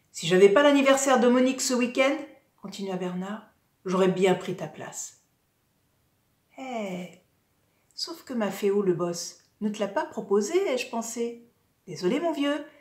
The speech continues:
c'est moi qui l'a choisi pour représenter la boîte au symposium de Cabourg. Tous les concessionnaires Renault du Nord-Ouest en seront. Et pour piloter la toute nouvelle Mégane Trophy,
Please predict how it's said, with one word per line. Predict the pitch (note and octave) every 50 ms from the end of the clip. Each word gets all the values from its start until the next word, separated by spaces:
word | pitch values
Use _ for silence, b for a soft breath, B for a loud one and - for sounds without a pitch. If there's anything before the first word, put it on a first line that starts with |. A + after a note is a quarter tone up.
| B B
c'est | - - B3 G#3+
moi | G3 F#3 F3
qui | - - F#3
l'a | - -
choisi | - - G3 G3+ G#3+ C4+ D4+
pour | - - - -
représenter | G#3+ - - - G3 F3+ F#3+ F#3 F#3 F#3+
la | F3 E3+
boîte | E3+ F3 E3+ E3+ -
au | D#3+ D#3+
symposium | D#3+ - D#3+ D3+ - - E3+ D#3+ D#3+ D#3+ D#3 D#3
de | D3+ D#3
Cabourg. | D#3 - D#3 D3+ D#3 D#3 D3+ C3+ - - - _ _ _ _ _ _ _ _ _ _ _ _ _
Tous | - C4+
les | C4 C4+ C4+
concessionnaires | C4+ C4+ C4+ - C#4 C4+ - C#4+ C4+ C4 B3+ B3+ B3+
Renault | B3+ B3 A#3+ A#3+ -
du | G#3+ A3 G#3+
Nord-Ouest | G#3+ A3+ A3 A3+ A#3+ C4+ D#4 D#4+ - - -
en | C4+ C#4
seront. | C4+ - C#4+ C4 F#3+ E3 - - _ _ _ _ _ _ _ _ _ _ _ _ _ _ _ _ _ _ _ _ _ _ B B B B B B B
Et | - F3+
pour | F#3 - G3 - - -
piloter | - C#4 B3 F3+ E3+ E3 - C#4+ C#4+
la | A3 D3+
toute | D3 - - - - D#4+ D4 - - A3
nouvelle | F3+ F3+ F3 F#3 A3+ B3+ A#3 F#3
Mégane | E3+ D#3+ D#3 F#3 G#3+ G#3
Trophy, | - - D#3 D#3 - - C4 A3 - - -